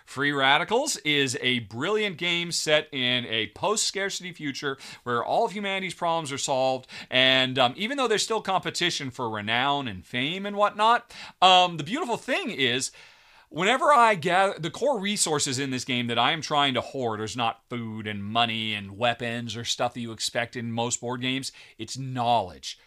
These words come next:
straight up knowledge. And one of the beautiful things is, as the more knowledge I accrue in this game, uh, it converts to points. But when I give, the, when I collect this knowledge, I can keep it for myself and hoard it to give points, or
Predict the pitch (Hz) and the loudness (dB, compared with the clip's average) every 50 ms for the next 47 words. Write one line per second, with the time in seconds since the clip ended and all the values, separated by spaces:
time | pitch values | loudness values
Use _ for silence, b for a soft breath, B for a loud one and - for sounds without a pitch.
0 | b - - - - - 110 123 127 147 151 147 147 - 131 120 117 113 104 95 | b -8 -4 -4 -4 -4 -2 -2 0 2 2 2 2 2 0 0 2 2 0 -2
1 | 82 82 - - B B B B 113 127 135 127 127 113 143 175 226 240 202 220 | -6 -10 -16 -16 B B B B -4 -2 -2 -2 -4 -4 -4 -4 -4 -2 -2 -2
2 | 214 208 226 240 208 151 135 120 120 120 - - - 117 120 120 110 104 120 123 | -2 -2 -2 0 0 0 0 0 0 0 -2 -4 0 0 -2 -2 -2 -4 -4 -2
3 | 131 156 208 208 202 202 202 202 190 180 180 175 170 156 - - - 240 285 277 | 0 0 0 2 2 2 2 2 2 4 4 4 4 2 0 -4 -6 -6 -4 -2
4 | 233 170 127 113 107 - - 120 104 101 113 147 175 B B B B B - 131 | -2 -2 -2 -4 -4 -4 -4 -4 -4 -4 -4 -6 -6 B B B B B 2 2
5 | 123 123 135 143 - - 170 143 147 147 - - 147 - - 202 233 160 98 - | 4 4 2 -2 -2 -4 -4 -2 -2 -4 -4 -6 -10 -8 -6 -4 -4 -4 -4 -6
6 | - - B B B B - 127 127 139 185 247 311 339 226 190 269 330 294 208 | -8 -10 B B B B -6 -4 -2 0 0 2 0 0 -2 -2 -4 -4 -4 -6
7 | - - 151 156 170 208 262 - - 262 262 247 - 151 - 254 254 247 156 120 | -6 -4 -2 -2 0 0 0 0 0 -2 -2 -2 -4 -6 -2 0 0 0 2 2
8 | 135 123 117 123 117 - 180 196 220 233 220 240 240 240 - 240 240 196 175 156 | 0 -2 -2 -4 -8 -6 -6 -6 -6 -4 -2 0 0 2 2 2 2 0 0 -4
9 | 127 - - 170 220 220 147 113 - - 123 117 117 117 117 120 120 107 135 131 | -8 -6 -2 0 0 0 0 -2 -2 2 4 4 6 4 2 0 -2 -4 -6 -6
10 | 123 _ - 135 151 190 247 269 - - - - 127 131 175 196 170 123 120 120 | -6 _ -8 -6 -4 -4 -4 -4 -6 -6 -8 -10 -10 -8 -4 -2 0 -2 -2 -4